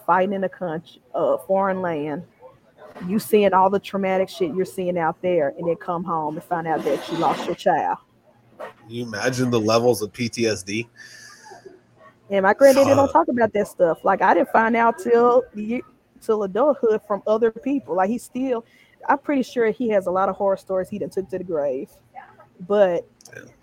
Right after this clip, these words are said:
Speaker 1: out, outwardly with us, you know, us growing up with him, you know, he just, he just, he just was, uh, he was crazy.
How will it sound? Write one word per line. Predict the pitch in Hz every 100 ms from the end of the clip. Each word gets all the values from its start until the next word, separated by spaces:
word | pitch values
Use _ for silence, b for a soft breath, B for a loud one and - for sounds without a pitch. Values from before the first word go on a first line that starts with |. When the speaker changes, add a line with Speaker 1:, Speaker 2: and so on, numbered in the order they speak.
| 196
Speaker 1:
out, | 190 - _ _ - - _ -
outwardly | 220 233 190 175 175
with | 175 -
us, | 208 233 175 - -
you |
know, | 175 175
us | 180 185
growing | - 185 175 175
up | 220 180 - - - _ _ _ _
with | 185 226 226
him, | 190 165 170 196 b b b _
you | 185 196
know, | 175 156 170 - _
he | - 202
just, | 190 185 180 - - - _ _ _ _ _
he | - 233
just, | 233 226 - - _
he | - - 254 233
just | 220 202
was, | 202 185
uh, | - 165 165 -
he | 220
was | 285
crazy. | - 349 269 214